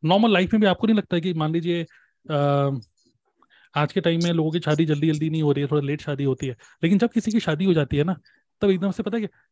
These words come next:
"अरे, तुमने शादी कर ली, मुझे बताते हैं, तो सारे तुम्हें, कहाँ तुमने शादी कर लिया, इतने सारे रिश्ते तुम्हें बताती मैं।" अरे भाई, जब शादी नहीं हो रही थी तब तो तुमने बताया नहीं, अब शादी हो गई तब तुम बोल रहे हो।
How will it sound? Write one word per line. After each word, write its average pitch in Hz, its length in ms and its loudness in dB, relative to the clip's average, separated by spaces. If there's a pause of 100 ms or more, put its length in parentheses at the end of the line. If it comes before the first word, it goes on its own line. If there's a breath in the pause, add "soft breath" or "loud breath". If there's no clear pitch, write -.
(100)
"अरे, 220 180 -2
तुमने 208 160 -4
शादी 175 280 -2
कर 196 100 -4
ली, 190 100 -4
मुझे 175 180 -4
बताते 175 240 -6
हैं, 175 120 -6
तो 170 100 -6
सारे 165 320 -2 (160)
तुम्हें, 165 280 4 (440)
कहाँ 196 200 2
तुमने 202 160 -2
शादी 170 260 -2
कर 165 100 -4
लिया, 151 160 -2
इतने 180 160 -6
सारे 165 300 0
रिश्ते 151 320 -4
तुम्हें 160 200 0
बताती 139 340 -4
मैं।" 123 100 -10 (1200 soft breath)
अरे 165 140 0
भाई, 185 160 2
जब 180 180 -2
शादी 147 340 -4
नहीं 175 160 -2
हो 175 60 0
रही 170 120 -2
थी 202 100 -4
तब 165 180 -4
तो 180 80 -2
तुमने 180 200 0
बताया 156 300 0
नहीं, 190 100 0
अब 170 60 -4
शादी 156 220 -2
हो 175 60 0
गई 185 60 -2
तब 170 100 -4
तुम 165 180 -4
बोल 135 160 -4
रहे 127 100 -8
हो। 127 100 -12